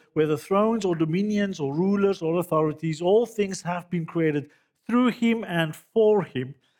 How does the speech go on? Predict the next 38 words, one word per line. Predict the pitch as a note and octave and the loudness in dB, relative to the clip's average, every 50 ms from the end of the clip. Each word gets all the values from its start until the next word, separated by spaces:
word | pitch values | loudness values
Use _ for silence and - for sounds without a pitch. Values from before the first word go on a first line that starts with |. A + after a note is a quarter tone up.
| _ _ _ _ | _ _ _ _
He | - G3 G3+ | 0 2 2
is | F#3 - | 2 0
before | - F3+ E3 - A#3 B3 C4 C4+ | -2 -4 -2 2 4 4 6 6
all | B3+ A#3+ A#3 A3+ A3 | 6 6 6 4 4
things, | A3+ A#3+ A#3 A#3 A3+ G3 | 2 0 0 0 0 0
and | F#3 F3 G#3+ | 0 0 0
in | B3+ A#3+ A#3 G#3+ | 0 0 0 0
him | F3 E3 G#3 G3+ G#3 | 0 0 0 0 2
all | G#3 G3 G3 G3 G3 | 2 4 4 4 2
things | F#3+ - F#3+ F#3+ F#3 F3+ E3+ - | 0 0 -2 -2 -2 -4 -8 -12
hold | - - F3+ F3+ F3+ F3+ | -4 0 2 2 2 0
together. | - D#3 C#3 C#3 D#3+ D#3 C#3+ C3+ C3 A#2+ A#2+ - - _ _ _ - | -2 -4 0 2 4 4 4 2 0 -2 -2 -6 -16 _ _ _ 0
He | D#3+ E3+ | 2 2
is | E3+ D3+ E3+ | 4 4 4
also | F#3 G3+ G3 - A#3 A3+ | 2 2 2 2 2 2
the | A3 A#3 F#3 | 4 2 2
head | - F#3+ G3 G3+ | 2 2 4 4
of | G#3+ G#3 G3+ | 4 4 2
the | A3+ G3+ | 2 2
body, | D#3 D#3 D3+ D#3 D3+ E3 E3+ F3+ F#3 F3 - _ _ - | 4 4 4 4 4 2 2 0 -2 -6 -12 _ _ 0
the | F3 F#3+ | 0 0
church, | F#3+ - - E3 D#3 D#3 D#3+ D#3 D#3 - - _ _ _ _ _ - | 0 0 0 2 2 2 2 0 -4 -10 -20 _ _ _ _ _ -4
and | D#3+ E3 | -2 0
he | D#3+ D#3+ F#3+ G3 G3 | 2 2 4 4 4
is | F#3 D#3 | 2 2
the | - E3+ | 2 0
beginning, | D#3 D#3+ C3+ F3+ G#3 G3 E3+ D3+ C#3 C#3+ | 0 0 0 0 0 0 0 -2 -2 -2
the | D#3 | -2
firstborn | D3 - G3+ G3 G3 G3 E3+ F3+ F#3 F#3 F#3 F3 | 0 2 4 4 4 4 2 2 0 0 0 0
from | E3+ - F3 D#3+ E3 | -2 -2 -2 0 0
the | E3 E3 | 0 0
dead, | C#3+ C#3 C3 B2+ B2+ B2 - - _ _ _ _ | 2 2 2 2 0 -2 -6 -14 _ _ _ _
so | - - - F3+ F3 | -6 -2 2 2 4
that | E3 F3 E3 | 4 4 2
he | C#3 - - G#3+ G3+ F#3 | 2 0 0 0 2 2
himself | E3+ F3 E3+ E3 - - - A3+ A3+ G3+ F3 D3 - - | 2 2 0 -4 -6 0 2 4 6 6 6 4 2 2
will | E3+ D#3+ | 0 2
become | D3+ D#3 D#3 D#3 - - F#3 F3+ F3 E3+ D3+ - | 2 2 0 -2 -2 -2 -2 -2 -2 -2 -6 -8